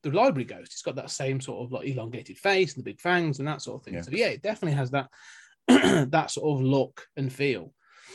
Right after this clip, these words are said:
Speaker 1: Um,
Speaker 2: It, the, the interesting thing though is I think going back to the point about, you know, why Ghostbusters worked and why people always say, "Oh, it's like lightning in a bottle." It, it, it was because it was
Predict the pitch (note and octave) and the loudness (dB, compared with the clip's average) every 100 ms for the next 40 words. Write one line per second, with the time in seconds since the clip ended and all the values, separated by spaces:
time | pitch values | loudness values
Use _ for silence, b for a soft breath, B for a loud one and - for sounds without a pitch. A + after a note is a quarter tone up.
0 | B B _ _ D3+ D3+ C#3 C#3 C#3+ F3 | B B _ _ -2 0 2 2 0 -2
1 | F#3 E3 G3+ A#3+ B3 - F#3 D3 D#3+ C3 | -2 2 4 4 -2 -4 -6 -4 -2 -2
2 | E2+ E2 D#2+ G#2+ G2 - b b b b | -2 -2 -2 -2 -4 -8 b b b b
3 | _ _ _ - B2+ A#2+ A2+ A#2 - G2+ | _ _ _ -2 2 4 2 0 -2 -8
4 | - G2 F#2+ E2 E2+ E2 - E2+ D2+ D2+ | -4 -4 -2 0 0 0 -4 -6 -8 -10
5 | _ - G#2+ F2+ F2+ - F#2 F#2 F#2 F2+ | _ -20 -16 -16 -14 -6 0 2 2 2
6 | F2+ F2 - - F#2+ - E2+ - F2 E2 | 0 -2 -4 -12 -14 -10 -12 -6 -4 -4
7 | - F2 E2 F#2+ F2 E2+ E2 E2+ E2+ D#2+ | -2 -2 -2 -2 -4 -4 -2 -2 -2 -2
8 | F2+ F2 G2 F#2 F2+ F2 D#2+ F2 F2 E2 | -4 -4 -2 -2 -2 -4 -2 -2 -2 -6
9 | - B B B - - B2 E3 D#3+ C#3 | -16 B B B -10 -8 -4 0 0 -2
10 | B2+ F#3+ F3+ D3 B2+ A2 | 2 4 4 4 4 4